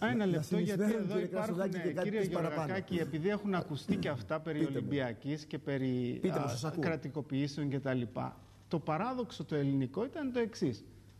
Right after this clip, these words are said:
Speaker 1: ότι μιλάμε για την, α, ιδιωτικοποίηση της Ολυμπιακής, ας πούμε.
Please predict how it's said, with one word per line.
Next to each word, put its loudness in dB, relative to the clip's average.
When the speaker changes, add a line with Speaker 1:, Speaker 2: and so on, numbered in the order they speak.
Speaker 1:
ότι 2
μιλάμε 2
για 4
την, 2
α, 0
ιδιωτικοποίηση 2
της -6
Ολυμπιακής, 2
ας -6
πούμε. -4